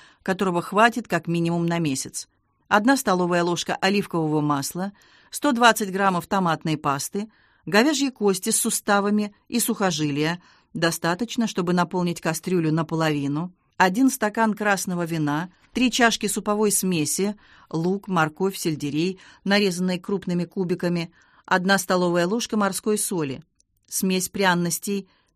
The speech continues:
петрушка, тимьян, лавровый лист, чёрный перец, по вкусу чеснок.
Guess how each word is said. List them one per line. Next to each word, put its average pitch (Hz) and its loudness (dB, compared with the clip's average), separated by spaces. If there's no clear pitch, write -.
петрушка, 170 -4
тимьян, 156 0
лавровый 151 -2
лист, 170 -4
чёрный 233 0
перец, 160 -2
по 170 -2
вкусу 226 -6
чеснок. - -6